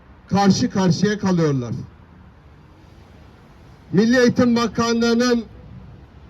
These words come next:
daha önce ifade ettiği bir söz var. Diyor ki, "Sermaye bizden ne istiyorsa, hangi koşullarda istiyorsa biz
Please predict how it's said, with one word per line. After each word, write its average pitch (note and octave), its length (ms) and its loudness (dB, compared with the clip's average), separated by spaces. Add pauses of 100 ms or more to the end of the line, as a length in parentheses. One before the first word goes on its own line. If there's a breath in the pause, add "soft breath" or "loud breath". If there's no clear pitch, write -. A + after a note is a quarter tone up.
(520)
daha G#3+ 220 0
önce A#3 460 2
ifade A3 480 2
ettiği A3 420 -2
bir A3+ 160 2
söz A3+ 360 2
var. G3 240 0
Diyor B3 300 4
ki, F#3+ 340 0 (1900)
"Sermaye A#3+ 840 4
bizden A3+ 600 2
ne B3+ 120 4
istiyorsa, A3 1040 2 (840)
hangi A#3+ 420 -4
koşullarda G#3 1000 0 (720)
istiyorsa A3 680 0 (160)
biz A#3 480 0